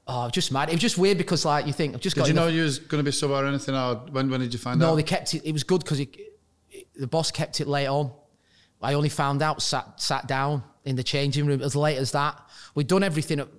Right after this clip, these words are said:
Speaker 1: earlier, but he hadn't named the team 'cause there was a few, there was a few fitness tests, about three having fitness
Speaker 2: Right.
Speaker 1: tests.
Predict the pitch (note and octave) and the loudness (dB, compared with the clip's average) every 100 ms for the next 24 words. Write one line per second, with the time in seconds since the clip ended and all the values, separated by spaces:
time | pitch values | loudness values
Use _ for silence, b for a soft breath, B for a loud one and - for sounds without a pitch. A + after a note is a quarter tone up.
0 | _ D3 D#3+ D#3 B2+ A2+ C3 C#3 D#3 C#3 | _ 0 2 2 0 -2 -2 -2 -2 -2
1 | C3+ A#2+ - D3 D3+ C#3+ - C#3 C3+ - | -4 -4 -2 0 0 -2 -6 -6 -6 -2
2 | F3 E3+ - B B C#3+ D3 F3+ - D3 | 0 0 -2 B B -4 -2 -2 -4 -4
3 | D#3+ - E3 - - - - D#3 D#3 D3+ | -4 0 -2 -2 -6 -6 -4 0 0 0
4 | B2 B2 - D#3 G2 D3+ C#3+ - | -4 -6 -4 -2 -2 -2 -4 -8